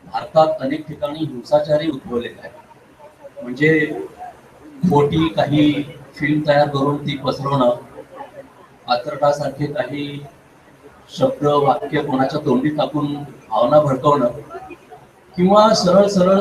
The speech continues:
असत्य काहीतरी गोष्ट पसरवणं आणि त्यामुळं अनेक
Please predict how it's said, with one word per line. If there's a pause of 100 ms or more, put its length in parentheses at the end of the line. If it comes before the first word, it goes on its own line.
असत्य (380)
काहीतरी
गोष्ट
पसरवणं (500)
आणि (140)
त्यामुळं (840)
अनेक